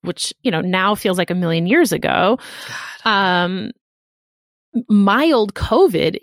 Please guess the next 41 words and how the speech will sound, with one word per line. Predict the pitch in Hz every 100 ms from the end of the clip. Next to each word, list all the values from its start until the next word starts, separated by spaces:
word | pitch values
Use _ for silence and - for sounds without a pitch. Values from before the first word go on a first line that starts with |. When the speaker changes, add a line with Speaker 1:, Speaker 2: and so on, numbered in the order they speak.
| -
Speaker 1:
is | 202 180 - _ _
ca-, | - - 226
is | 208 -
classified | - 294 285 233 196
as | -
anything | 220 262 233 208
that | - 185
doesn't | 202 214 226 -
put | 247
you | 226
in | 180
the |
hospital. | - 330 370 - - - - - _ _ _ _ 143
Speaker 2:
Yeah, | 143 143 139 135 120 -
yeah. | 131 131 131
Speaker 1:
So | -
there | 339 480 440
is | 285
a | 214
very | 190 403 508 254
wide | 202 226 349 302 190
range | 196 233 311 196 185 196 185 -
of | 196 185 175 170
Speaker 2:
Yes. | 170 147 302 302 190 -
Speaker 1:
quote | 285 254 185
unquote | 202
mild | 208 277 277 180 101 -
covid. | - 311 320 165 -
I | -
mean, | 220 226
that | 269 349
can | - 311 254 - -
range | 226 247 254 -
from | 233
everything | - 240 269 - 240
from, | - 214
like, | 185 -
asymptomatic | 214 262 - 285 240 190 196 269
covid | - 285 285 311 277
to, | - 240
like, | 214 196 -